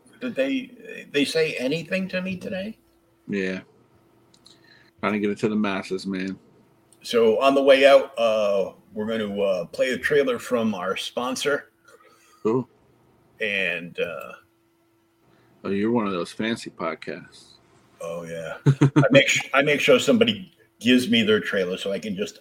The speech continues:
Speaker 1: upload it and, and be ready to go.
Speaker 2: It's
Speaker 1: And
Speaker 2: really just my trailer again?
Speaker 1: No, it's,
Speaker 2: <laughs> No.
Speaker 1: it's not really. No, it's a, it's actually, uh, a book that was funded on the first day in, uh, it,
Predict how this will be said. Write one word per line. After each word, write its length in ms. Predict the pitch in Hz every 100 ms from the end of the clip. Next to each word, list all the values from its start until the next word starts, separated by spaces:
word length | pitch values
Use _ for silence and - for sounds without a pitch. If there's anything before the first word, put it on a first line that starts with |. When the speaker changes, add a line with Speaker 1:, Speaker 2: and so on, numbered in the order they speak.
| -
Speaker 1:
upload 480 | 92 - 80 78 80
it 140 | 82 -
and, 380 | 78 78 73 - _ _ _ _ _ _ -
and 160 | 90
be 120 | 87
ready 260 | 85 92 87
to 100 | 85
go. 380 | 85 92 82 - _ _ _
Speaker 2:
It's 140 | 113 110
Speaker 1:
And 80 | 113
Speaker 2:
really 220 | 117 113
just 180 | 104 117
my 220 | 104 107
trailer 400 | - 104 107 107
again? 340 | 104 107 113 - _ _ - - 143
Speaker 1:
No, 220 | 160 143
it's, 120 | 139
Speaker 2:
<laughs> 20 |
No. 140 | 135 120
Speaker 1:
it's 140 | 110
not 160 | 196 170
really. 400 | 165 185 170 - - - -
No, 220 | 135 196 226
it's 120 | -
a, 100 | 170 151
it's 180 | 117 170
actually, 600 | 175 - 170 170 160 151
uh, 440 | 143 135 135 127 - _ _ _ _ _ _
a 80 | 123
book 360 | 107 170 170 -
that 220 | 139 127 - -
was 240 | 135 -
funded 480 | - 131 147 123 127 -
on 160 | 123
the 100 | 127
first 460 | - 123 135 135 -
day 460 | 127 131 135 123 -
in, 320 | 117 110 107
uh, 420 | 104 98 95 92 92 _ _ _ _ _ _ _ _ _ _ _ _ _ _ _ _ _ _
it, 120 | -